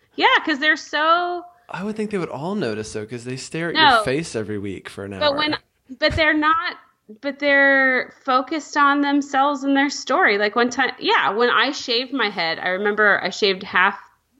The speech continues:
Speaker 1: half my head, right? It took a client, like, three weeks <laughs> to figure it out.
Speaker 2: <laughs>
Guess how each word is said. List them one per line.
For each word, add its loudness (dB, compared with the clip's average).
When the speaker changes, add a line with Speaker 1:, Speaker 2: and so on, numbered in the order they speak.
Speaker 1:
half 0
my -4
head, -8
right? 2
It 0
took -4
a -4
client, 4
like, 2
three -2
weeks -4
<laughs> -8
to -4
figure 2
it 2
out. 0
Speaker 2:
<laughs> -14